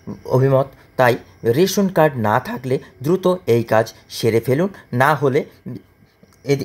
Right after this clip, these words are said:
একদিকে যেমন বিভিন্ন সরকারি পরিষেবা থেকে বঞ্চিত হবেন, তেমনি জনগণনার মতো গুরুত্বপূর্ণ কাজের ক্ষেত্রেও সমস্যায় পড়বেন।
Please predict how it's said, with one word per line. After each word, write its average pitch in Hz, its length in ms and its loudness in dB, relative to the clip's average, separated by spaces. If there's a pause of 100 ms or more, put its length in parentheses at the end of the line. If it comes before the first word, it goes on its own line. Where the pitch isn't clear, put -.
একদিকে 147 540 2 (200)
যেমন 120 360 0
বিভিন্ন 160 540 2 (160)
সরকারি 127 460 0
পরিষেবা 120 460 0
থেকে 120 240 -4
বঞ্চিত 117 460 -2
হবেন, 175 300 2 (280)
তেমনি 139 340 4 (260)
জনগণনার 151 680 2
মতো 135 220 -6
গুরুত্বপূর্ণ 151 680 -4
কাজের 120 340 2 (240)
ক্ষেত্রেও 135 320 -2 (140)
সমস্যায় 117 520 -2 (200)
পড়বেন। 101 300 0